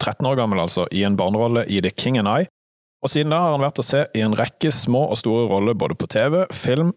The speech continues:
men han er nok mest kjent fra teaterverdenen. Svein Tindberg har jobbet i mange år på Det Norske Teatret, nynorskens mekka.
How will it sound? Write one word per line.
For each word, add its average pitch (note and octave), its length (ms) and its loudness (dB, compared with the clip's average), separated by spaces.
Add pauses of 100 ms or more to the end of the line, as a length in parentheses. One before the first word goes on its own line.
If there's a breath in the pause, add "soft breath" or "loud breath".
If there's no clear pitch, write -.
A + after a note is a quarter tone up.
(100)
men F#3+ 140 0
han A2 160 2
er D3 80 2
nok - 160 -2
mest B2+ 380 0
kjent A2 180 0
fra F2 160 -2
teaterverdenen. D2+ 560 -2 (720)
Svein D#3+ 200 2
Tindberg D#3+ 280 0
har C#3+ 120 2
jobbet B2+ 280 0
i A#2+ 40 0
mange A#2 280 2
år A#2 160 2
på A2+ 80 0
Det G#2 80 0
Norske G#2 280 -2
Teatret, G2 440 -2 (160)
nynorskens F#2+ 600 0
mekka. - 260 -2